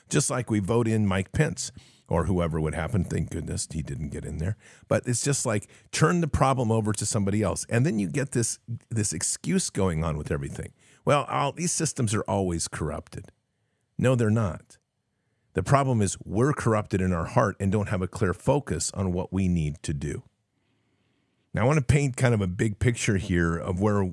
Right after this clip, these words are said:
where this, how big this thing gets, because it gets pretty crazy. So we've, we're looking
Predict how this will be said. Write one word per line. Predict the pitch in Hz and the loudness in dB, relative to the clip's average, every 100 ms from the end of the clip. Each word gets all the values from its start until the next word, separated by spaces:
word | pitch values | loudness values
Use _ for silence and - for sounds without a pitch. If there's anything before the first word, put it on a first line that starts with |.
| - | -4
where | 104 95 | -2 -2
this, | 95 95 | -2 -4
how | 113 107 | -2 0
big | 92 104 | 0 0
this | 90 85 | 0 -2
thing | - 87 | 0 0
gets, | 80 90 - - | 2 -2 -4 -10
because | 76 104 104 | -4 -2 -2
it | 92 | 0
gets | 117 - | -2 -2
pretty | 110 90 | -2 -2
crazy. | - 80 71 - - _ _ _ _ _ _ _ _ _ _ _ - _ _ _ _ | -2 -4 -4 -10 -18 _ _ _ _ _ _ _ _ _ _ _ -20 _ _ _ _
So | - 123 117 - - | -2 0 0 -4 -2
we've, | 120 110 - _ - | 0 0 -2 _ -2
we're | 117 | 0
looking | 110 147 - 151 | 4 2 4 2